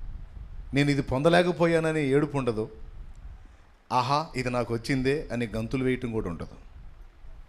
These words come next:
రెండు సందర్భాల్లో ఒకే విధంగా ఉంటాడు. ఎందుకు తెలుసా? ఒకటి నాకు దక్కకుండా పోయింది అంటే, అయ్యో, దాంతో జీవితమే పోయిందన్న చింత లేదు. దక్కినా అది ఉండదు కదా. దక్కినా ఎంతకాలం?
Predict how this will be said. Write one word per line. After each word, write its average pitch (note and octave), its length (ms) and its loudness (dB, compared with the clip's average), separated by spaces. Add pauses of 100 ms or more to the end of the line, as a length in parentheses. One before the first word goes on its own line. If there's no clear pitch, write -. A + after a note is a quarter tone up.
(220)
రెండు E3+ 280 0
సందర్భాల్లో E3 600 2
ఒకే C#3+ 200 2
విధంగా B2 360 0
ఉంటాడు. F2+ 320 -8 (600)
ఎందుకు C3 160 0
తెలుసా? G#2+ 420 -2 (880)
ఒకటి C#3 240 4
నాకు C#3 240 2
దక్కకుండా F#3+ 520 2
పోయింది D#3+ 480 0
అంటే, A#2 480 -4 (1000)
అయ్యో, C3 460 4 (360)
దాంతో B2 300 -4
జీవితమే D#3 540 -2
పోయిందన్న C3+ 440 -2
చింత A#2+ 320 -6
లేదు. F2 200 -6 (1000)
దక్కినా C3+ 380 0
అది C3 140 2
ఉండదు G#2 360 -2
కదా. - 140 -10 (1800)
దక్కినా D#3+ 380 2
ఎంతకాలం? D3+ 480 0